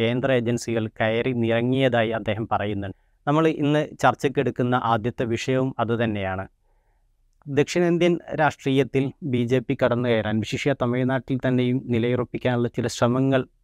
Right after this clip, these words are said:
നടത്തിക്കൊണ്ടിരിക്കുന്നതിനിടയിലാണ് സെന്തിൽ ബാലാജിയെ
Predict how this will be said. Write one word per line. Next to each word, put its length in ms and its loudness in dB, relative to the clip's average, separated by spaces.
നടത്തിക്കൊണ്ടിരിക്കുന്നതിനിടയിലാണ് 1500 -2
സെന്തിൽ 280 0
ബാലാജിയെ 580 2